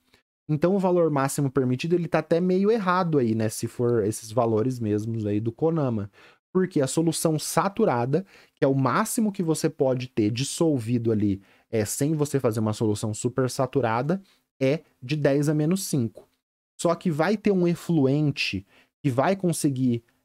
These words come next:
é, num rio ali, né, sem fazer, fazer um procedimento pra preparar uma solução supersaturada, vai conseguir passar dessa concentração? Não.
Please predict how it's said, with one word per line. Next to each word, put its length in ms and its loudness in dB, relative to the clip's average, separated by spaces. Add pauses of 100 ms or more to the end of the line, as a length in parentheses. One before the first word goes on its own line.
é, 120 2
num 240 4
rio 500 2
ali, 260 2
né, 220 0
sem 400 -2
fazer, 440 -2
fazer 220 0
um 80 2
procedimento 600 -4
pra 100 0
preparar 340 0
uma 120 -2
solução 460 -4
supersaturada, 1000 -2 (400)
vai 160 2
conseguir 480 -2
passar 580 -2
dessa 240 0
concentração? 800 -2
Não. 400 0